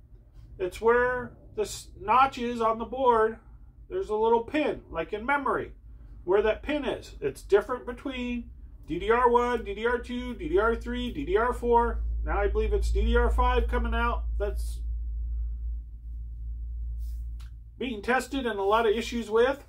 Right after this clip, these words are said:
but that's a variable that's out there that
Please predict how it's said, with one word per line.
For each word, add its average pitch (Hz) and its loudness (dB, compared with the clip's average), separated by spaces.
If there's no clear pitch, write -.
but 202 4
that's 311 0
a 294 -4
variable 247 2
that's 208 -4
out 269 6
there 214 0
that 196 -2